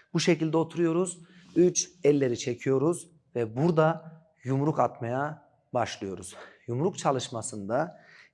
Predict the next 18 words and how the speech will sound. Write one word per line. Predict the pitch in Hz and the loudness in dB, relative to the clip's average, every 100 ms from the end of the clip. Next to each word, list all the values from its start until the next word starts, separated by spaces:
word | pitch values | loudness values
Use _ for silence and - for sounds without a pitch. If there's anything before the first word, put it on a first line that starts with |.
| - | 0
yine | 170 131 - - - - _ | 2 2 -4 -14 -20 -20 _
kendi | - 131 156 165 | -6 -2 -2 -4
kendinize | 156 139 120 110 | -4 -4 -6 -8
sayarak | 104 139 139 113 - | -6 -2 0 0 -2
çalışırsanız | 120 120 123 143 - 151 160 160 _ _ _ _ | -2 -2 -4 -10 -8 -8 -8 -10 _ _ _ _
güzel | - 123 139 135 | -8 -2 -2 0
tekrar | 127 117 120 | -4 0 0
yaparsınız. | 110 104 104 98 - 135 151 - _ _ _ - | 0 -2 -4 -6 -6 -6 -8 -12 _ _ _ -10
Bu | 156 | -4
şekilde | 135 - 104 127 170 175 - - _ - | -4 -4 -6 -4 -4 -6 -20 -20 _ -2
buradan | 170 139 156 233 - - | 2 2 2 -4 -12 0
bir | 185 160 | 0 2
dediğimde | 131 110 107 104 107 151 180 - _ | 0 0 -6 -4 -2 -2 -4 -14 _
sol | - 165 160 | 2 4 4
yumruğumuz | 135 117 107 107 127 160 - - _ _ _ _ _ _ _ _ _ _ _ _ _ _ _ _ _ _ _ _ _ _ _ _ _ - - | 2 -2 -4 -4 -4 -6 -10 -20 _ _ _ _ _ _ _ _ _ _ _ _ _ _ _ _ _ _ _ _ _ _ _ _ _ -8 -2
öne | 127 139 | 2 2
doğru | 123 98 95 | 2 0 -4
çıkıyor. | - - 139 139 147 | -10 -2 4 6 6